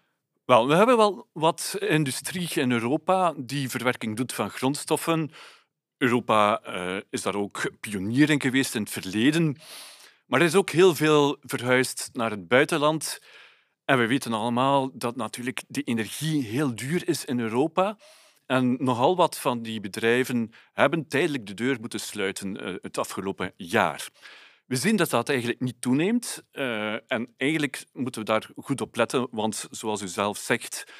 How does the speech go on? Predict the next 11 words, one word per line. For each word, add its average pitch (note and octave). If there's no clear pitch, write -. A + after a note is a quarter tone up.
het -
is A#2
bijzonder A2+
belangrijk A2
dat G2+
we G2+
ook -
in F#2
Europa A2
kunnen C#3+
verwerken. A#2